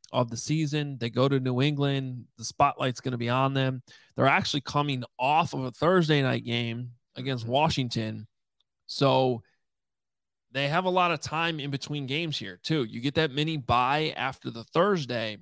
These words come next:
Speaker 1: game that the players like. You also get an extra day here because you're not playing till Monday. So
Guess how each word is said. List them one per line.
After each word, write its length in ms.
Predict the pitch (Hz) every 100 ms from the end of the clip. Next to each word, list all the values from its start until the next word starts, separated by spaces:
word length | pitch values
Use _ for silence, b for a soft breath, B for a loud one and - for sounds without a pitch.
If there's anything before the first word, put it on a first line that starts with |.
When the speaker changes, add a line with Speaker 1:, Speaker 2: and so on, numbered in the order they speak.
| -
Speaker 1:
game 460 | 120 117 113 117 107 _ _ _
that 120 | 120
the 60 | - 143
players 340 | 139 123 110
like. 500 | 127 180 151 - - _
You 200 | 120 147
also 300 | 160 180 175
get 160 | 156 143
an 80 | 139
extra 360 | 202 - 160
day 180 | 127 120
here 240 | 123 120
because 320 | 120 123 135 123
you're 80 |
not 160 | 131 120
playing 280 | 135 127 120
till 160 | 117
Monday. 500 | 117 139 165 127 113 - _ B B B
So 520 | - 147 139 135 123